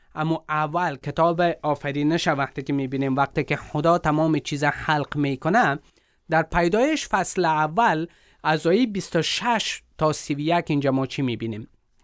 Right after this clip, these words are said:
کلام خدا میگه، میگه: «پس از آن خدا فرمود.» خدا تمام چیز خلق می‌کنه با کلام خود، زمین و آسمان و تمام چیزا را. پس آل در آیه بیست و شش میگه:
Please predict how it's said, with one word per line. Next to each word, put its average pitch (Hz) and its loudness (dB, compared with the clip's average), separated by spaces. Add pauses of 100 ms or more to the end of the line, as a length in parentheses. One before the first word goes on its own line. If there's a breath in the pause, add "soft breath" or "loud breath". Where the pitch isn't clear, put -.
کلام 196 0
خدا 202 0
میگه، 233 2 (800 soft breath)
میگه: 185 0
«پس 285 0
از 254 0
آن 262 2
خدا 220 -2
فرمود.» 180 0 (100)
خدا 226 0
تمام 269 2
چیز 262 -2
خلق 233 -2
می‌کنه 160 -2
با 175 2
کلام 175 2
خود، 190 -2 (380 soft breath)
زمین 165 4
و 143 2
آسمان 160 2
و 143 0
تمام 170 4
چیزا 147 0
را. 160 4 (420 soft breath)
پس 165 0
آل 208 4
در 170 0
آیه 156 2
بیست 147 -8
و 147 -4
شش 214 -4 (340 soft breath)
میگه: 156 -2